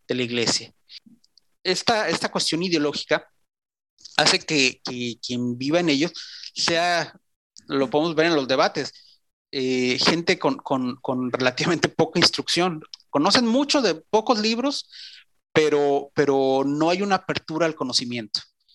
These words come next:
Eh, un autor nuevo, una, este, un, un, eh, la libertad de, de cátedra, pues son cosas que, que un poco le rehuyen porque quieren tener también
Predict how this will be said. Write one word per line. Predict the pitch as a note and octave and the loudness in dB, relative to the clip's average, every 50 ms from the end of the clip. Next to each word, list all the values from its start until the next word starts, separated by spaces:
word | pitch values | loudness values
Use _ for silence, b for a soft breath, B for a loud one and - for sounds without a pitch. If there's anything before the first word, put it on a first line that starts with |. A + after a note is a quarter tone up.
| b b _ _ | b b _ _
Eh, | - - B2+ B2 B2 B2 B2 B2 B2 B2 A#2 A2+ A2+ G#2 | -4 -2 0 0 0 0 0 0 2 2 0 0 -2 -4
un | F#2+ - - C#3 C#3 C#3 | -6 -4 -2 0 2 2
autor | C#3+ C#3+ C#3+ - C3+ C3 C#3+ | 2 2 2 2 0 2 2
nuevo, | C3+ C#3 D3+ E3 E3+ D#3+ D3+ D3 D3+ D3 C3+ C3 C3 C3 | 2 2 2 2 2 2 2 2 2 2 2 0 0 -2
una, | C3+ C#3 C3+ C3 C3 B2 A#2+ A#2 A2 G2+ - - _ - - - - - | -2 -4 -2 0 0 0 2 0 0 -2 -4 -8 _ -20 -20 -20 -16 -12
este, | - C#3 A2+ - - - - - A#2 A2+ G#2+ G#2+ G#2 F2+ - - _ _ _ _ _ - C#3 - - - - - - | -8 -8 -6 -6 -6 -6 -4 -4 -2 0 0 -2 -2 -4 -6 -10 _ _ _ _ _ -10 -10 -10 -10 -12 -14 -12 -6
un, | A3 D3+ D3+ D3+ D#3 D3+ C#3+ | -2 0 0 2 0 0 0
un, | D#3+ D3 D3+ D3+ D3 D3 C#3+ C#3 C#3 C3+ - b b b b b _ - | 0 0 0 0 0 0 0 -2 -2 -4 -8 b b b b b _ -12
eh, | - - D3 C#3 C3+ | -6 -2 0 2 2
la | C3 B2+ C3+ | 2 2 2
libertad | C3+ C3+ C3+ C#3 C3+ - - - D3 D3 | 2 2 2 2 0 0 0 2 2 2
de, | C#3+ D3+ D3 C#3 - | 4 2 0 0 0
de | C3 C3 C3 - | -2 -6 -6 -2
cátedra, | - D3 D3 C3+ - - F3 D#3 D#3+ D#3+ D#3+ D#3+ - _ | 2 2 2 2 2 0 0 2 2 2 2 0 -4 _
pues | - C#3 C3 | -6 -4 -2
son | - E3+ E3 | -2 -2 -2
cosas | E3 - E3 D3+ F3 D#3+ | 0 2 2 2 2 2
que, | - - C#3+ A#2+ - - - | 0 0 0 0 -2 -2 -4
que | - C#3 | -2 -2
un | C3+ C#3+ C#3+ - | 0 -2 -2 0
poco | - C#3 - - D3+ | 0 0 2 4 2
le | C#3 C3+ C3 | 4 2 2
rehuyen | B2+ B2 C#3 B2+ B2+ B2+ C3+ B2+ B2+ B2 | 0 0 0 2 2 2 0 0 -2 -4
porque | - - - - - | -6 -8 -12 -12 -8
quieren | - - C3+ C3+ | -4 -2 -2 -2
tener | C3+ C#3+ C3+ C3 | 0 -2 -2 0
también | - C#3+ B2+ B2+ C3 C3 B2+ | 0 0 0 0 0 -4 -6